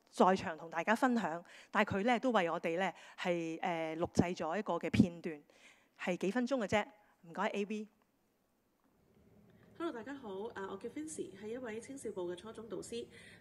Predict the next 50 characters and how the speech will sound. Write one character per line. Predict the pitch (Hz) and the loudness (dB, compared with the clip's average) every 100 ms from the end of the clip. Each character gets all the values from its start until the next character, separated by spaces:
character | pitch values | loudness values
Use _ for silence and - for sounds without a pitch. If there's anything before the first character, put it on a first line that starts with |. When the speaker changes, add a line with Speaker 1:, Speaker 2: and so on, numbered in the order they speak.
| - | -10
Speaker 2:
咁 | 208 | -6
由 | 262 185 | -4 -4
小 | 175 196 269 | -4 -6 -6
學 | 262 - | -8 -6
呢， | 254 240 | -6 -4
跟 | 269 262 269 | -6 -8 -6
佢 | 226 | -4
哋 | 190 180 | -2 0
到 | 190 | 0
而 | 190 165 | -2 -4
家 | - 220 233 | -6 -6 -4
呢， | 233 | -6
不 | 233 | -6
知 | 233 226 | -8 -8
不 | 226 | -8
覺 | 196 185 | -6 -4
呢， | 202 196 | -4 -6
我 | |
班 | 185 214 | -6 -6
細 | 220 202 | -4 -2
路 | 175 170 | -2 -2
呢， | 175 208 | -2 -4
都 | 214 | -6
已 | 196 | -8
經 | 175 202 | -6 -8
中 | 196 196 | -6 -8
二 | 202 170 - | -8 -8 -10
啦。 | - - - - - - | -12 -16 -18 -18 -18 -12
咁 | - 196 254 | -6 -6 -4
記 | 247 | -6
得 | 247 | -6
當 | 269 277 | -4 -4
初 | 277 | -2
喺 | 285 269 | -4 -2
兒 | 226 214 | -4 -6
童 | 175 175 170 | -6 -8 -8
部， | 170 180 180 175 | -6 -4 -4 -6
呃， | 175 170 | -10 -10
決 | - | -8
定 | 208 185 | -8 -6
跟 | 233 240 | -6 -6
唔 | |
跟 | 160 202 233 | -6 -6 -8
升 | 240 233 | -8 -8
呢， | 240 240 - - - - | -8 -10 -12 -18 -18 -8
都 | 262 | -6
係 | 254 | -6
同 | 196 170 | -6 -6
好 | 180 | -6
多 | 226 | -4